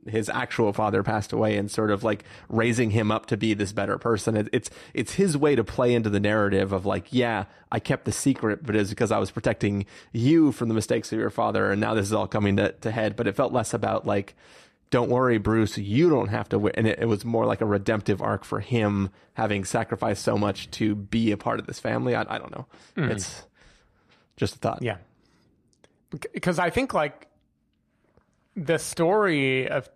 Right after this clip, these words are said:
Speaker 2: Thomas Wayne and how Bruce should feel about him is interesting, even with the literal belief that he, like, partnered with Carmine and semi-knowingly had this reporter killed. Like,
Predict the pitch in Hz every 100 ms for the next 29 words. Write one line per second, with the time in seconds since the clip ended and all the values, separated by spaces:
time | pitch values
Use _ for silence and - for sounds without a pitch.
0 | - - 135 127 - 131 117 113 113 -
1 | 120 113 127 117 123 120 - 120 - 131
2 | 120 117 113 117 113 117 120 113 - _
3 | _ _ _ _ _ _ 160 165 - 143
4 | - 131 123 120 113 127 190 139 135 135
5 | 135 - 123 131 135 123 117 110 - _
6 | 147 131 131 120 120 - 127 - 120 113
7 | 113 - 123 127 113 104 131 120 117 113
8 | 110 110 110 113 113 - 127 127 123 117
9 | 113 110 110 113 110 113 117 107 110 107
10 | 120 - 113 110 - 120 110 123 135 -